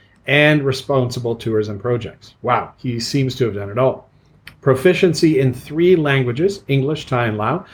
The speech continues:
have given Jason deeper insight into the communities in which he works, and his passion for the region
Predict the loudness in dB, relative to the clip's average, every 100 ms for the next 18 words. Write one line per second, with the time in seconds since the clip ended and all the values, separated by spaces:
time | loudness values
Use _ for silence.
0 | -20 -8 0 0 2 0 0 0 -2 -2
1 | -6 -6 -4 -2 -2 -2 -2 -2 0 -2
2 | -4 -6 -12 -8 -6 -6 -4 -4 -4 -4
3 | -4 -4 -4 -2 -2 0 0 0 -2 -4
4 | -2 0 0 0 2 2 0 0 0 0